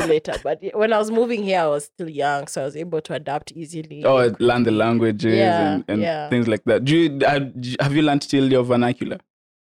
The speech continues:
Speaker 1: Nini, um, like Kikuyu.
Speaker 2: Yeah.
Speaker 1: You know, it's funny. My
Speaker 2: Mm-hmm.
Speaker 1: grandma always tells me, and she tells everyone when we talk about this topic, it's like, I knew more Kikuyu when I was in the States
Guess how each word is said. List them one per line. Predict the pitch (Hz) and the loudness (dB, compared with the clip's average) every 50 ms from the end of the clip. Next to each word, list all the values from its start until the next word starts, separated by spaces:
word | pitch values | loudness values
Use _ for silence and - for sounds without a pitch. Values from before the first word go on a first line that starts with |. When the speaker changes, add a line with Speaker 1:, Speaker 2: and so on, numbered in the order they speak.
| _ - 220 | _ -8 -2
Speaker 1:
Nini, | 220 240 262 285 262 - | -2 0 0 -2 -4 0
um, | 196 214 214 208 220 | 2 2 2 2 2
like | 214 208 226 226 - | 2 2 2 0 -2
Kikuyu. | - 269 - 320 294 233 - | -6 -6 -4 -2 -2 0 2
Speaker 2:
Yeah. | 107 120 120 113 | 2 4 4 4
Speaker 1:
You | - 349 | 4 4
know, | 453 523 | 4 4
it's | 494 - - | 2 0 -2
funny. | - - 427 440 427 339 247 208 175 - - | -2 0 2 2 4 4 4 2 2 0 -2
My | 123 233 240 | 0 2 4
Speaker 2:
Mm-hmm. | 254 233 | 4 4
Speaker 1:
grandma | 240 320 349 392 359 277 240 240 - - | 4 2 2 2 2 0 0 -2 -2 0
always | 233 247 262 269 247 240 247 233 | 0 2 2 4 2 2 2 0
tells | - 247 220 220 214 | 0 2 2 2 2
me, | 220 208 | 2 0
and | 196 185 | 0 0
she | - | -2
tells | - 233 220 220 208 | 0 0 2 2 0
everyone | - 208 214 208 202 208 202 202 196 202 208 196 _ _ _ _ _ _ | 0 -2 -2 0 0 0 2 2 0 0 -4 -8 _ _ _ _ _ _
when | - 185 190 | -4 -2 -2
we | 180 175 180 165 | -2 -2 -4 -4
talk | - - 208 202 - | -4 -2 -2 -2 -2
about | 202 180 190 190 | 0 0 0 0
this | 185 180 - | 0 -4 -4
topic, | - 185 170 170 - 170 165 - | 0 0 0 0 -2 -6 -6 -6
it's | 202 196 - | -6 -4 0
like, | 208 196 196 - _ - | 0 -2 -2 -4 _ -2
I | 214 220 226 | 0 0 2
knew | 226 233 240 262 285 | 0 0 0 0 0
more | 285 262 240 233 | 0 2 0 0
Kikuyu | 240 - - - 247 233 226 | 0 -4 -8 -4 -2 0 2
when | 214 202 196 | 2 2 4
I | 185 | 2
was | 180 180 180 | 0 0 -2
in | 175 | -6
the | 170 170 | -6 -8
States | - - - 202 196 175 165 - - - | -6 -2 0 2 2 2 -2 -4 -12 -16